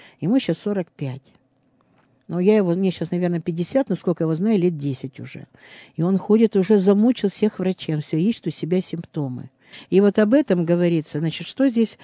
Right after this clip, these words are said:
какая причина бывает? Многие последствия духо-, э, духовного повреждения у человека, я читаю книгу «Нервность», её духовные причины и преодоление наших известных врачей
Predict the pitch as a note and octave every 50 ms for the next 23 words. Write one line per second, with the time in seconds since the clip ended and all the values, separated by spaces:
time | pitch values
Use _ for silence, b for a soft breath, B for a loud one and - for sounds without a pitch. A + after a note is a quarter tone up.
0 | B B B B B - G3+ - D4 D4+ D4+ D4 - - C4 B3 - - - A#3+
1 | G3+ D#3 C#3 C#3 D#3 E3+ F3 F3 F3 E3 D3+ C#3 C3 - _ - - _ _ _
2 | _ _ _ _ _ B B B B B - A#3+ C#4 D#4 B3+ C4 B3 - C4 B3+
3 | - - C4 D4 C4+ - - A3+ A3 G#3+ B3 A#3 - - C4 C4 A#3+ A3 G#3+ A3
4 | A3 G#3 A3 A#3+ - - C4 B3+ A#3+ A3+ G#3+ G#3+ G#3+ G#3 - G#3+ G#3 A3 G#3+ G#3
5 | G3 G3+ A3 G#3+ G3 F#3+ F#3+ F3+ - - F#3 F#3+ G3+ B3+ D#4+ E4+ - G3+ G3 G3
6 | F#3+ - - G3 - G3+ G3 F#3+ F#3+ F3+ - F#3+ F#3+ G3 F#3 E3+ F3 F3 F#3 F#3+
7 | F#3+ E3+ D#3+ D#3+ F3 G#3+ C4+ - - - - _ _ b b b b b b b
8 | G3+ G3+ G#3 G3+ F3+ F#3+ F#3+ - - G3 F#3 E3+ E3 E3 - E3+ E3+ E3+ - -
9 | C4 C#4+ C#4 A#3 - G#3+ A3 - A3 A3 G#3+ G#3 F#3+ G3+ F#3+ F#3 F3 E3+ E3 E3+
10 | F#3 A#3 C4+ B3+ - F3 - - E3+ E3 E3 D#3+ D#3+ D3+ - - D3+ - - E3
11 | D#3+ D#3+ - - B3+ C4+ D4 D#4